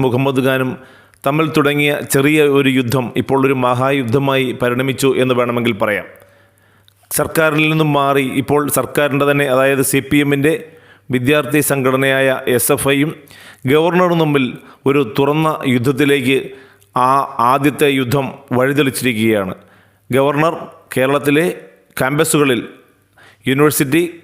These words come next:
ക്യാമ്പസുകളിൽ കാവ്യവൽക്കരണം നടത്തുന്നു എന്ന് ആരോപിച്ചുകൊണ്ടാണ് എസ് എഫ് ഐയുടെ നേതൃത്വത്തിൽ ഗവർണർക്കെതിരെ ശക്തമായ പോരാട്ടത്തിനിറങ്ങിയത്. കേരളത്തിലെ ഒരു ക്യാമ്പസിൽ പോലും ഗവർണറെ കാലുകുത്താൻ അനുവദിക്കില്ല എന്ന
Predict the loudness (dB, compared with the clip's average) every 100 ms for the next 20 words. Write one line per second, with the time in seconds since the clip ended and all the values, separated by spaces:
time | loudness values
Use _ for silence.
0 | -6 -4 -2 -2 0 2 0 -2 -10 -20
1 | _ 0 2 4 4 2 0 0 0 0
2 | 0 -2 0 0 0 0 0 0 0 0
3 | 0 0 0 0 2 0 -2 -4 -10 -20
4 | _ _ _ -4 -2 -2 0 0 2 4
5 | 2 0 0 -2 -4 -10 -20 -20 _ -2
6 | 0 0 0 0 0 2 0 -2 -2 -2
7 | 0 0 0 0 -2 -10 -20 _ 0 0
8 | 0 -2 -2 0 0 0 0 -2 -6 -16
9 | _ -20 -20 _ -2 -2 0 0 0 0
10 | 2 2 0 0 0 0 0 2 2 0
11 | -4 -6 -2 0 0 0 0 0 0 0
12 | -2 0 -2 -2 -4 0 0 0 0 0
13 | 2 2 0